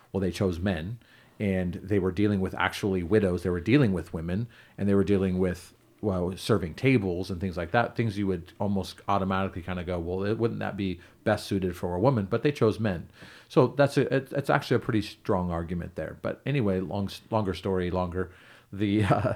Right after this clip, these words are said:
the idea here is that everyone should be serving, and that there is value in highlighting, I think,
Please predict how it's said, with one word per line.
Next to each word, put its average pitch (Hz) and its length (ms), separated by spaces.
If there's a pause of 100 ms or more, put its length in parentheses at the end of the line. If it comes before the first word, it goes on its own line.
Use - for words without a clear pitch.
(400)
the 113 140
idea 110 340
here 98 300
is 92 240
that 90 300 (100)
everyone 120 360
should 101 220
be 90 140
serving, 87 440
and 95 120
that 101 180
there 131 140
is 151 180
value 98 680
in 98 280
highlighting, 95 640
I 92 100
think, 90 320